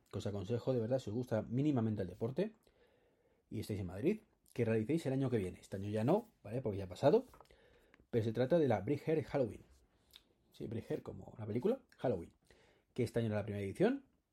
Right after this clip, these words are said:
y la verdad es que, mm, su coste ha sido bastante bajito en comparación a otras carreras que, que he ido. Eh, creo que me costó ocho euros o nueve euros, una cosa así. Mm, y es una carrera de cinco kilómetros con obstáculos. Y muy divertida. La verdad es que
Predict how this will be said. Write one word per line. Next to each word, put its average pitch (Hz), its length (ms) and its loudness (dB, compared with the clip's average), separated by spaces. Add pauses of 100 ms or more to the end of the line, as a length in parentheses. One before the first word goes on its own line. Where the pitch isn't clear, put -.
(200)
y 110 320 -2
la 104 120 -4
verdad 107 120 -4
es - 80 -8
que, 120 300 0
mm, - 420 -14
su - 140 -8
coste 127 220 -2
ha - 20 0
sido 110 180 -2
bastante 98 340 -6
bajito 139 340 0
en 135 80 2
comparación 101 320 -6
a - 20 -12
otras 98 220 -12
carreras 101 380 -10
que, 95 400 -8
que - 120 -2
he - 20 2
ido. 185 220 4 (840)
Eh, 98 60 -14
creo 95 160 -8
que 92 100 -10
me 92 120 -12
costó 98 240 -12
ocho 98 160 -12
euros 113 360 -10
o 107 60 -10
nueve 98 160 -12
euros, 117 380 -2
una 104 100 -8
cosa 92 160 -8
así. 123 340 -4 (100)
Mm, 107 160 -4 (420)
y 127 80 0
es 135 100 0
una 135 140 0
carrera 117 260 0
de 104 60 -2
cinco 123 260 -2
kilómetros 135 540 2 (320)
con 110 120 -4
obstáculos. - 460 -10 (580)
Y 120 140 -2
muy 143 180 4
divertida. 90 460 -2 (160)
La 107 60 -6
verdad 107 160 -2
es - 80 -10
que 120 240 0